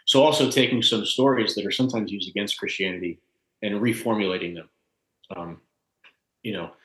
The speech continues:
uh, assuming some of these modern ideas about, like, scientism, um, you know, the kind of worship of science, and just putting them into some sort of strange and funny stories.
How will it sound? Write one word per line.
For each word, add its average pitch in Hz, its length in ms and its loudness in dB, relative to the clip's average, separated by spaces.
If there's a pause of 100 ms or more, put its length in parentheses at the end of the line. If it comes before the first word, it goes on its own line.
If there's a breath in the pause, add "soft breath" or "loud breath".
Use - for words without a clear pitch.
(420 soft breath)
uh, 95 240 -2
assuming 113 640 2 (480)
some 117 200 2
of 110 60 4
these 104 200 0
modern 104 380 0
ideas 95 720 -2 (280)
about, 92 280 0
like, 92 120 0
scientism, 98 920 -2 (640)
um, 82 320 -12 (160)
you 92 100 -6
know, 87 120 -4
the - 60 -12
kind 95 120 -6
of 85 80 -6
worship 92 260 -6
of - 80 -10
science, 90 400 -10 (480 loud breath)
and 110 180 2
just 147 300 2
putting 160 240 6
them 127 160 4
into 113 640 0 (540)
some 101 420 -2 (160)
sort 131 200 0
of 120 60 4
strange 117 340 0
and 101 120 -6
funny 104 200 0
stories. 95 600 -2